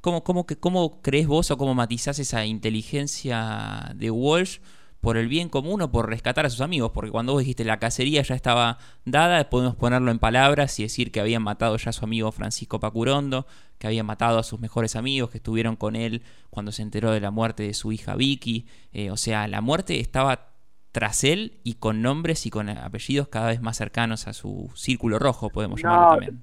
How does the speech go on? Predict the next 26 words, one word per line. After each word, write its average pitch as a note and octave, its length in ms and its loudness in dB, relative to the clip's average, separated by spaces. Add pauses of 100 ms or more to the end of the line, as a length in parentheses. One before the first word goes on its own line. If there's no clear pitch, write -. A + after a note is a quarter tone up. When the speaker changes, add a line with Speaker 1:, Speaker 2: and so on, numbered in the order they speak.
Speaker 2:
to-, F#3+ 160 6 (200)
to-, - 160 2 (420)
totalmente, E3 640 0
Federico, C#3 540 -2
y C#3 320 -4
como D#3+ 260 2
él G3 200 4
le, F3+ 200 0
le E3 220 0
dijo D#3+ 600 2 (120)
a C#3 320 0
una D3+ 220 -4
sobreviviente C#3+ 840 -4 (520)
de, C#3+ 320 0
de D3+ 100 -4
la D3 180 -4
esma, D3+ 540 2
Lila D3+ 280 2
Pastoriza, D#3 840 0 (420)
la D#3+ 180 -4
muerte G3 380 2
era E3 100 -2
una D#3+ 160 0
cuestión F3 400 -4
del D#3+ 140 -12
azar, D#3 500 4